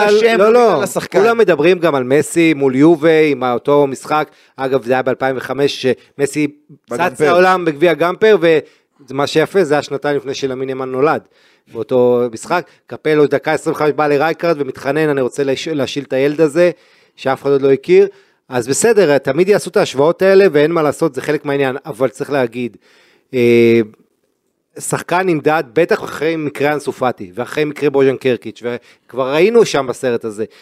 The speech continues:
Speaker 1: ולכן שחקן נמדד אחרי הפציעה הגדולה, אחרי המשבר הראשון, למין ימל עד היום שיחק שבע דקות בברצלונה, נגד בטיס באפריל עונה
Speaker 2: נכון.
Speaker 1: שעברה.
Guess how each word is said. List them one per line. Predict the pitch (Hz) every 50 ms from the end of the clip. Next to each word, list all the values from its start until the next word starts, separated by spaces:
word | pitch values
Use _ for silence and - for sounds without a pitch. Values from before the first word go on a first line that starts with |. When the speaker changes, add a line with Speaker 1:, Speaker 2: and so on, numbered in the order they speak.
| _ _ _ _ -
Speaker 1:
ולכן | 123 127 120 113 - 170 196 214 214 196 - -
שחקן | - - - - 156 165 175 185
נמדד | 165 139 123 113 127 135 156 175 - - _ -
אחרי | - - - 123 135 151 165 185 208 208 - _ _ _ -
הפציעה | 120 - - - - - 156 143 139 135
הגדולה, | 135 123 110 123 123 120
אחרי | 107 - 143 160
המשבר | 160 160 147 - - 123 120 156 151 151
הראשון, | 151 147 143 139 - 160 165 160 147 - - - _ _ -
למין | 123 135 170 190 190
ימל | 175 175 180 180
עד | 175 175
היום | 180 180 165
שיחק | - - - 170 -
שבע | - - 160 156 165
דקות | 147 120 - - 147 139
בברצלונה, | 143 131 113 107 98 - 120 131 139 123 98 _ -
נגד | 120 117 131 - 110
בטיס | 135 135 123 117 - -
באפריל | 120 110 - - 123 135
עונה | 123 117 117 123
Speaker 2:
נכון. | 110 110 120 120
Speaker 1:
שעברה. | 107 107 110 131 123